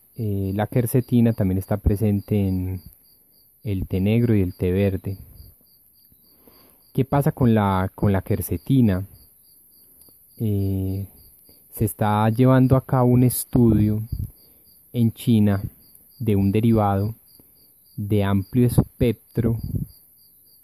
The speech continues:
contra una amplia gama de virus. Desde la epidemia del sars dos mil tres, eh,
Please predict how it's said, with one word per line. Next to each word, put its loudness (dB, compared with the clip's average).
contra -2
una 0
amplia 0
gama 0
de 2
virus. 2
Desde 0
la -2
epidemia 0
del 0
sars -2
dos -2
mil 2
tres, 0
eh, -8